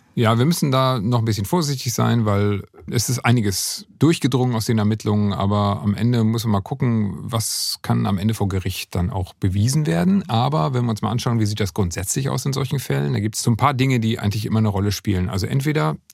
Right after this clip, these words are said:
ich habe eine ideologische Motivation. Der B N D hatte mal diesen Verratsfall Heinz Felfe. Das war eigentlich der schlimmste Verratsfall, den der B N D je hatte. Äh, da war der Mann, der zuständig war für die D-D-R-Spionage, der auch die ganzen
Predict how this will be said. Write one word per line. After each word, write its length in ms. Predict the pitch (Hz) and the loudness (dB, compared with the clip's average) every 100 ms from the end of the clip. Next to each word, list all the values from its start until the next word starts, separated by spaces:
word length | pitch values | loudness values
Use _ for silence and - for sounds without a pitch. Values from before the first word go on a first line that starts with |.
| - | -4
ich 160 | 110 - | 0 0
habe 200 | - 120 | 0 2
eine 180 | 107 | 2
ideologische 720 | 110 101 104 98 101 98 107 110 - | 2 2 2 2 -2 -4 -8 -10 -6
Motivation. 760 | 98 - - - - - - _ _ - - _ - | -6 -6 -8 -8 -10 -12 -18 _ _ -20 -20 _ -2
Der 100 | 95 | 0
B 160 | 98 98 | 2 4
N 60 | |
D 100 | 107 | 4
hatte 160 | 120 117 | 2 2
mal 80 | 101 | 2
diesen 220 | 101 104 | 0 0
Verratsfall 680 | 95 98 107 - 110 101 92 | 0 0 0 -2 0 0 2
Heinz 220 | 107 - | 0 0
Felfe. 460 | - 117 120 - - - - - _ - | -2 -2 -2 -6 -8 -20 -20 -20 _ -4
Das 200 | 98 - | -2 0
war 60 | |
eigentlich 120 | 104 | 0
der 160 | - 104 | 0 0
schlimmste 640 | - - 123 139 160 - | -2 0 4 4 2 0
Verratsfall, 540 | - 110 104 107 113 104 | -2 0 0 0 0 0
den 160 | 101 | 2
der 60 | 95 | 0
B 120 | 98 | 0
N 80 | 95 | 0
D 80 | 95 | 0
je 300 | 95 107 107 | 2 2 2
hatte. 800 | 120 - 139 147 123 104 104 101 | 0 -2 -4 -4 -4 -2 0 -2
Äh, 20 | |
da 140 | 101 | -2
war 140 | 95 95 | 0 0
der 360 | 98 - 113 | -2 0 2
Mann, 220 | 123 117 123 | 4 2 0
der 120 | 95 | -2
zuständig 580 | - 127 - 107 101 110 | -4 -4 -2 -2 -2 0
war 260 | 104 104 110 | 0 0 -2
für 280 | - - 113 | -6 0 0
die 360 | 98 101 95 92 | 2 0 0 -2
D-D-R-Spionage, 1040 | - 107 101 - 131 - 135 131 131 139 123 | -2 0 0 0 -2 -2 0 2 2 2 0
der 140 | - | -2
auch 60 | 95 | -4
die 120 | 110 | -4
ganzen 480 | 98 95 104 98 | -4 -2 -2 -2